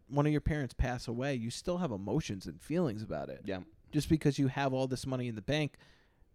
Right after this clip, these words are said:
Speaker 1: that, that doesn't make you feel better. Also, we all deal with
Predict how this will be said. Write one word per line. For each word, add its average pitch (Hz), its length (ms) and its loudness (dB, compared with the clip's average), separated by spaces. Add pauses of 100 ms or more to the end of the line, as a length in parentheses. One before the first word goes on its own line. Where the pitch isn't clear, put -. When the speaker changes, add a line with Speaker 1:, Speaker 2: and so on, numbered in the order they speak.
(200)
Speaker 1:
that, 143 300 2 (180)
that 143 140 2
doesn't 147 220 6
make 139 180 0
you 113 60 0
feel 160 220 2
better. 98 280 -2
Also, 165 340 4
we 135 200 2
all 151 260 10
deal 143 260 2
with 131 320 2